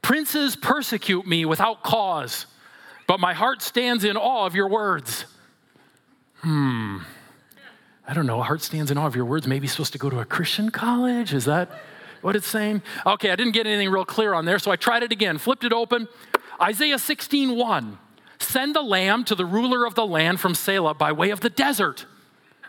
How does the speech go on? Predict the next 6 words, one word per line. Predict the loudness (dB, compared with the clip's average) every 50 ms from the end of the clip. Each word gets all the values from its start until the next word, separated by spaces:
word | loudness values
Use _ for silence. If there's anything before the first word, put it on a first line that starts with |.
| -20 -20 -20 -20 -20 -20 -20 -20 -20 -20 -20 _ _ _ _ _ _ _ _ _ _ _
Way | -4 -4
of | -2 -2
the | -2 -4
desert. | -4 -4 -4 -4 -4 -6 -8 -10 -14 -20 -20 -20 -20 -20 _ _ _ _ _ -2
Arizona | 0 0 0 0 0 0 0 -2
State? | -4 -6 -6 -6 -2 -2 -2 -2 -2 -6 -12